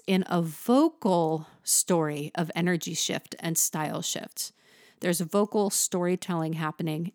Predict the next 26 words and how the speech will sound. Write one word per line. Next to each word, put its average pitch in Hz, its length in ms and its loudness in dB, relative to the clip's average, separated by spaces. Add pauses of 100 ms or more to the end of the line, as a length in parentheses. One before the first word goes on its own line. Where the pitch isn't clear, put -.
in 262 140 4
addition 233 500 2
to 180 120 0
following 160 560 0
the 160 80 -2
character's - 500 -6
story. - 420 -6 (720)
This 233 220 4
is 302 120 -2
where 233 200 4
we 202 120 4
have 240 200 4
to 359 100 -4
remember 175 440 2
that 165 220 -4 (440)
the 208 160 4
human 302 420 4
voice, 185 380 4
like, 190 160 -2
our 202 140 6
voice 190 420 2
is 269 80 4
an 196 120 4
instrument, 269 720 0 (240)
just - 240 -2
like, 180 400 -2